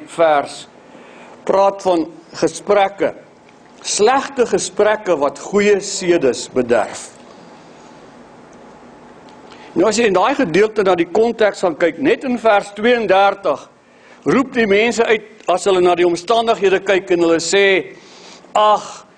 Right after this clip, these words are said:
laat ons eet en drink, want môre sterf ons." Wat help dit alles?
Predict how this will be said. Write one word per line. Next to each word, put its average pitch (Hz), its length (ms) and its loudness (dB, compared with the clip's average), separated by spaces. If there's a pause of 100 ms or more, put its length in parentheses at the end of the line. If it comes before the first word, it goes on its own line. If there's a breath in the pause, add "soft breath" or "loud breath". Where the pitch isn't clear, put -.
(500 loud breath)
laat 240 280 2
ons 233 260 -4
eet 262 320 0
en 190 260 -2
drink, 185 400 0
want 147 240 -2
môre 160 640 2 (180)
sterf - 580 -2
ons." 98 340 -14 (240)
Wat 285 280 0
help 277 460 0
dit 226 220 0
alles? 139 480 -2